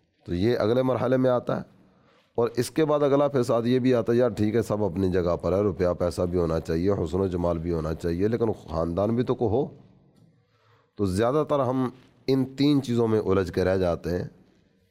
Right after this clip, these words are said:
چوتھی چیز دیکھنے کی طرف نہیں جاتے۔ حسب نسب دیکھ لیا، خاندان دیکھ لیا، مال دیکھ لیا، دولت دیکھ لی، چال ڈھال دیکھ لی، تعلیم پوچھ لی، یہ سارا کرنے کرانے کے بعد جو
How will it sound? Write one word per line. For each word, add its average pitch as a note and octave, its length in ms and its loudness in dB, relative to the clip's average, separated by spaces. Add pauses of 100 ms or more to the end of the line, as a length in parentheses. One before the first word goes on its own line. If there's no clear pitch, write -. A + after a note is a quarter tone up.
(160)
چوتھی B2+ 280 0
چیز B2+ 200 2
دیکھنے G2 340 0
کی E2 60 -2
طرف D#2+ 260 -4
نہیں D#2+ 140 -4
جاتے۔ C2+ 300 -8 (1300)
حسب A#2 360 -2
نسب A#2 260 -2
دیکھ A#2 180 0
لیا، A2+ 320 2
خاندان A2 560 -2
دیکھ A2 200 0
لیا، A2 300 2
مال G2+ 340 0
دیکھ A2 200 0
لیا، G#2+ 380 2
دولت G2+ 320 0
دیکھ G#2+ 240 0
لی، G#2 180 2 (760)
چال G#2 240 0
ڈھال G2+ 280 -2
دیکھ G#2 220 2
لی، G#2 200 2
تعلیم G#2 400 0
پوچھ G2+ 300 -2
لی، G#2 180 0
یہ G#2+ 60 4
سارا C#3 360 0
کرنے C3 360 0
کرانے A2+ 360 0
کے G2 120 0
بعد G#2+ 260 0 (640)
جو A2+ 100 -2